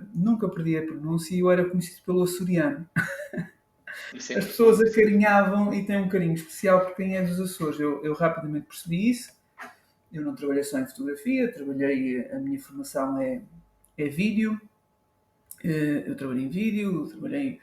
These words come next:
Speaker 1: em várias produtoras, em, em várias, em, nas três estações de televisão. Portanto, a minha formação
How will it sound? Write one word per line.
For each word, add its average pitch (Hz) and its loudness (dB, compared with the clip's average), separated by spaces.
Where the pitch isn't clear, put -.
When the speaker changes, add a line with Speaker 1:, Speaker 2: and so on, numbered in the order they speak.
Speaker 1:
em 139 -8
várias 143 0
produtoras, 220 2
em, 151 -2
em 135 -8
várias, 143 0
em, 135 -8
nas 143 -10
três 175 -2
estações 151 -10
de - -18
televisão. 190 0
Portanto, 160 -8
a 170 0
minha 202 2
formação 190 0